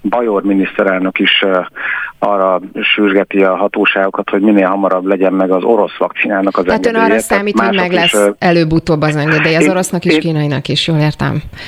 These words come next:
Speaker 1: Hát a kínainak megvan, és az oroszt is sürgetik, ö, és ami alapvető körülmény az az, hogy azok az országok, amelyeknek a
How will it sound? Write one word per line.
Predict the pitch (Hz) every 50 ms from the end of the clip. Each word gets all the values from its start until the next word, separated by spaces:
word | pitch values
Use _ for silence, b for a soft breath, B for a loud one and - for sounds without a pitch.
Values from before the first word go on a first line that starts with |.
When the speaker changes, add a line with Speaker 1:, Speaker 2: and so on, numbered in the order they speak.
| B B B B B
Speaker 1:
Hát | - - - 147
a | 139 135 143 147
kínainak | 139 - 156 139 135 127 123 120 117 113 -
megvan, | 143 143 147 143 143 139 143 143 -
és | - 123 110 117
az | 113 107 107 98
oroszt | - 120 120 117 107 - -
is | 113 101
sürgetik, | - - 107 104 107 123 131 - - 170 165 - - - _ -
ö, | 117 113 110 110 110 113 113 113
és | 113 - - 120 -
ami | - 120 120 120 123
alapvető | 127 131 127 120 - 127 123 - 123
körülmény | 113 - - 117 127 123 120 120 117 113
az | 113 107
az, | 117 117 117 - -
hogy | - 113 110 110 104 107 110 104 B B B B B B _
azok | - - 123 131 139 -
az | 123 107 104
országok, | 104 101 98 - - 104 101 104 101 -
amelyeknek | 120 110 113 107 107 104 - 104 110 - -
a | 107 107 104 104